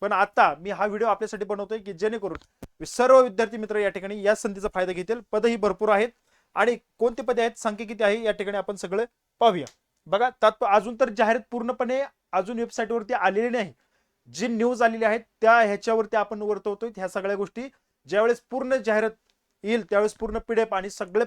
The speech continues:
पदांची इत्यंभूत सगळी माहिती मी त्यावेळेस तर सांगेलच, परंतु आता या घडीला इन्फिनिटी अकॅडमीच्या प्लॅटफॉर्मवरती आपल्याला एक बॅच आहे,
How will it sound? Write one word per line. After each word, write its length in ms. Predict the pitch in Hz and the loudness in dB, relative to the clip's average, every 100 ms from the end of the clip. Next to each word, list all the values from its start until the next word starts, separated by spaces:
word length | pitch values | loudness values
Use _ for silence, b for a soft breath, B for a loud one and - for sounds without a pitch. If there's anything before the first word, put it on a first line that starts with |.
| - | 0
पदांची 440 | 214 208 175 214 247 _ _ 185 | -2 -2 -4 -12 -14 _ _ -10
इत्यंभूत 460 | - 254 240 262 | -2 0 0 -2
सगळी 220 | 254 226 | -4 -2
माहिती 240 | 233 214 220 | -2 -2 -4
मी 100 | 208 | -4
त्यावेळेस 300 | 220 214 214 | 0 0 0
तर 80 | 240 | -4
सांगेलच, 540 | 220 254 247 262 202 - _ _ _ | 2 2 6 4 2 -2 _ _ _
परंतु 280 | 233 247 269 | 2 4 4
आता 380 | 220 220 - 262 | 4 4 2 2
या 140 | 254 | 4
घडीला 340 | 240 220 208 160 _ _ - | 2 2 2 0 _ _ -8
इन्फिनिटी 420 | 220 220 254 254 | -6 -4 -2 2
अकॅडमीच्या 500 | 247 - 233 233 247 | 2 0 -6 -6 -6
प्लॅटफॉर्मवरती 520 | 240 220 220 226 214 | -2 -2 -2 -6 -2
आपल्याला 300 | 208 214 226 | -2 -2 0
एक 240 | 220 196 | 0 0
बॅच 240 | 180 220 226 | 2 2 4
आहे, 200 | 202 | 2